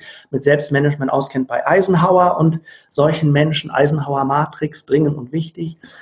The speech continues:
Wenn ihr euch wirklich auf die zwei wichtigen, strategischen, äh, weitreichenden Entscheidungen konzentriert, die täglich getroffen werden, dann könnt ihr die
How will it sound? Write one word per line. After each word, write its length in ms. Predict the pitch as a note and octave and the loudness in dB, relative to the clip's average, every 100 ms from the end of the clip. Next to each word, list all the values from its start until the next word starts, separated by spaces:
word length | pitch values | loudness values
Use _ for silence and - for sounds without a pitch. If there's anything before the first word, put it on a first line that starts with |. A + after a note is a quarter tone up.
| - | -6
Wenn 120 | - D3 | 0 2
ihr 80 | |
euch 140 | D3+ D3 | 2 2
wirklich 260 | G3 G3 | 0 0
auf 200 | - D3+ | -4 -4
die 340 | - G#3 A#3 A#3 | 0 2 2 -2
zwei 640 | - - E3 F#3+ B3+ A#3 | -2 0 2 2 2 4
wichtigen, 600 | G#3+ A#3 - A3 D#3+ A2+ | 2 0 0 2 2 0
strategischen, 1000 | - - D3+ D3+ A#3 B3 A3 - B2 G#2 _ - - - _ | -2 -4 -2 0 0 2 2 2 0 -2 _ -20 -20 -20 _
äh, 200 | - C#3 B2 | -2 0 2
weitreichenden 1000 | E3+ A3 C#4+ - D3 D3 D3 C3 B2 G#2 | 0 2 0 0 2 2 2 2 2 0
Entscheidungen 720 | - A#2 - A#2+ A#2+ A2 G#2 | -6 -4 0 2 2 0 -4
konzentriert, 840 | - B2 A#2 A2+ A2 B2 A#2 A2 - | -4 -4 -2 -4 -4 -2 -2 -2 -8
die 80 | A2+ | -6
täglich 380 | B2+ A#2+ A2+ | -2 -2 -4
getroffen 480 | - - A#2 - G#2 | -10 -6 -6 -6 -8
werden, 180 | G#2+ G2+ - - - | -6 -8 -10 -16 -8
dann 80 | A#2+ | -4
könnt 240 | - E3+ | 0 2
ihr 160 | E3+ C3 | 2 2
die 460 | D#3+ F#3+ B3 B3+ | 2 4 4 2